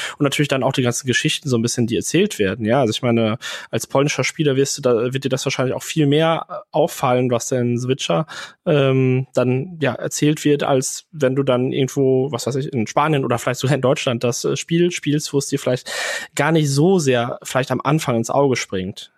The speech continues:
Ja, also, äh, diese Hintergründe muss man dann ja auch immer noch mal, ähm, sehen,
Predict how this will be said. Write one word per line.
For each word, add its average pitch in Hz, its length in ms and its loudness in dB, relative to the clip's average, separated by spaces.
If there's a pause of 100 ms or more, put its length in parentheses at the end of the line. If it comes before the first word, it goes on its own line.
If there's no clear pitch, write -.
Ja, 147 300 0
also, 123 680 2
äh, 120 60 -2
diese 127 380 0
Hintergründe 123 460 0
muss 127 160 -4
man 120 80 -2
dann 113 100 0
ja 117 120 0
auch 117 240 -2 (180)
immer 127 160 2
noch 107 240 -2
mal, 127 320 0 (400)
ähm, 117 280 4
sehen, 127 600 2